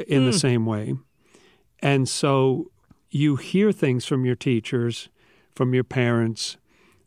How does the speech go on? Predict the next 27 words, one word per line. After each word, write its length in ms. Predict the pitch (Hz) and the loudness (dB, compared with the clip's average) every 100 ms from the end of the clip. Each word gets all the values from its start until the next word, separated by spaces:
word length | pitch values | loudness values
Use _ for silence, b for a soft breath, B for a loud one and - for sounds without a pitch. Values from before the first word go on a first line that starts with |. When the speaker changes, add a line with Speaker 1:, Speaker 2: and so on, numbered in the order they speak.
| _ | _
Speaker 1:
Uh, 420 | 135 123 117 113 | 0 2 2 0
you 420 | 160 120 127 151 139 | -2 -2 0 0 0
think 380 | - 156 147 | 0 0 0
certain 360 | - - 143 143 | -2 -2 -2 -2
things 340 | - 135 131 123 | -2 0 0 0
yourself, 840 | 127 - - 131 127 123 - - b b b b b - | -2 -2 -2 0 0 -2 -4 -20 b b b b b -4
and 320 | 127 123 117 | 0 2 2
you 160 | 127 117 | 0 -2
hear 420 | - 135 131 131 | 0 2 2 0
other 200 | 131 127 | 0 -2
people 320 | - 127 131 | 0 -2 -2
talking 320 | 117 131 120 131 | -2 -2 0 0
about 220 | 120 120 | -2 -4
things. 400 | - 123 120 117 | -2 0 0 0
And 260 | 131 120 113 | 0 0 0
so 180 | 143 | 0
you 200 | 131 127 | 2 0
construct 800 | 120 135 120 - - 170 156 - - | 0 -2 -2 -4 -4 0 0 -2 -8
a 100 | 135 | -8
kind 300 | - 143 131 | -4 0 0
of 140 | 110 | -2
sense 320 | - 147 135 | -2 -2 0
of 120 | 131 123 | -4 -2
reality 580 | 123 127 151 127 117 123 | 0 0 0 0 0 -2
out 160 | 123 | -2
of 100 | 113 | -4
this, 280 | 120 113 - | -4 -4 -6